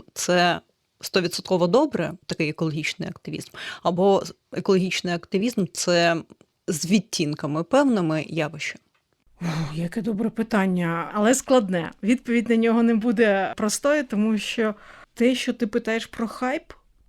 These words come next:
Speaker 2: а як ми бачимо на прикладі, пробачте, Грета Тунберг, хайп іноді дає свої результати.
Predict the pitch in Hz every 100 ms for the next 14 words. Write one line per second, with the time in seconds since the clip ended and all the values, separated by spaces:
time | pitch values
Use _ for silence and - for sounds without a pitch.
0 | - 208 233 247 247 233 - 214 202 202
1 | 214 214 190 196 196 196 180 185 185 -
2 | 196 220 - 185 190 190 190 285 349 208
3 | - - _ _ - - 247 302 - -
4 | - _ _ - 233 240 208 202 196 220
5 | 214 202 196 185 175 175 160 -